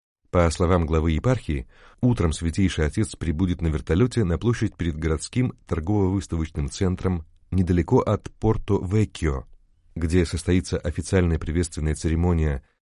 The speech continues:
с участием гражданских и церковных властей,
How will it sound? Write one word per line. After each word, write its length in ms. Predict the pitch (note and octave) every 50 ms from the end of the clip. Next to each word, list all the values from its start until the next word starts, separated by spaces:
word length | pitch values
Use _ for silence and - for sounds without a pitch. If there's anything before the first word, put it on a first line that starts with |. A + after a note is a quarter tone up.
| _
с 80 | - -
участием 540 | G#2+ D#2+ - G2 F#2 E2 - - E2 D2+ D2
гражданских 640 | C#2+ D#2 D#2 C#2+ D2+ G#2 A#2 A2+ A2+ - G#2 - -
и 100 | - D#2
церковных 640 | - - F#2+ E2 - - A2+ F#2+ G#2 G2 - -
властей, 640 | - F2+ F#2+ F2 - - - G#2+ F#2+ E2 D2 -